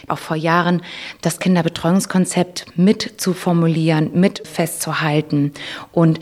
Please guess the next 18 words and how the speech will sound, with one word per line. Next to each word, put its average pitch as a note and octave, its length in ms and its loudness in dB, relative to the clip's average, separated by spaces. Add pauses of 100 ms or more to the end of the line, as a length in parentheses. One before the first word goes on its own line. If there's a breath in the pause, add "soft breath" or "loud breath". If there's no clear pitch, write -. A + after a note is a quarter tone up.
(160 loud breath)
grundsätzliche F3 760 0
Feiern D3+ 720 -6
auch D3+ 140 -2
von - 180 -4
der C#3 100 -6
Stadt - 500 -2
oder - 220 -6
auch C#3+ 120 -2
von D3 260 -2
einer D3 240 0
Langen D3 240 0
Meile, E3 260 2
von D#3+ 140 -4
einer D3 180 0
Straßengemeinschaft D3+ 880 0 (360 loud breath)
zu - 140 2
unterstützen, D#3+ 800 2 (300 loud breath)
mit F3 300 2